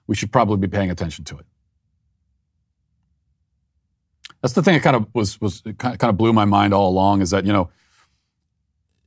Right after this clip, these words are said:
people cared very deeply about the, uh, sexual assault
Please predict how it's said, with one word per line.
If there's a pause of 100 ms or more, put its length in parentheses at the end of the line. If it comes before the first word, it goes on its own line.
(680)
people
cared
very
deeply
about
the,
uh,
sexual
assault